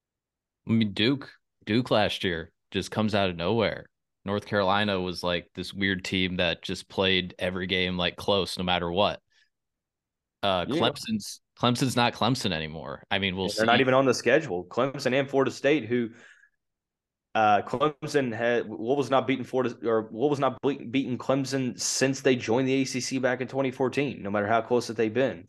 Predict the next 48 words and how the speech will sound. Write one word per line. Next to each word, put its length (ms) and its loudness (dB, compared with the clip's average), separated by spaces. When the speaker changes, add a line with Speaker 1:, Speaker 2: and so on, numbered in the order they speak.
Speaker 2:
Florida 240 4
State, 440 0
um, 380 4
has 300 2
definitely 680 0
started 420 2
to 100 -2
rise 340 4
a 40 0
little 180 -4
bit, 200 -4
regardless 540 2
of 80 0
if 180 -2
Louisville's 320 2
been 140 0
competitive 400 -2
with 120 0
them 140 -6
or 40 -4
not. 320 2
To 80 -8
not 260 0
have 260 2
those 220 0
two 120 -4
teams 280 -6
on 100 -2
the 60 -8
schedule, 560 4
that's 160 -2
big 200 4
time 200 4
for 100 2
Louisville 240 4
next 260 -2
year, 80 0
trying 320 0
to 120 -6
set 240 2
a 60 2
precedent 500 0
moving 240 -4
forward 240 0
in 80 -8
Jeff 160 -2
Brohm's 280 -4
era. 220 -4